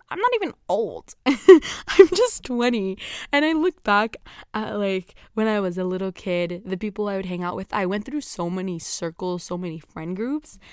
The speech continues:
that it's just crazy. And it's just because I, we were all finding ourselves. We were finding out who we are, and we still are. Everyone is just on their own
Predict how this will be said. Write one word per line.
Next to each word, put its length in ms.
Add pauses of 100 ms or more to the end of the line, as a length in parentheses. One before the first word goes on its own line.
(200)
that 120
it's 180
just 240
crazy. 520
And 100
it's 120
just 180
because 400
I, 160
we 240
were 320
all 560
finding 560 (100)
ourselves. 560
We 120
were 120
finding 300
out 160
who 120
we 120
are, 140
and 160
we 80
still 280
are. 300 (260)
Everyone 320
is 220 (120)
just 360 (560)
on 180
their 180 (120)
own 400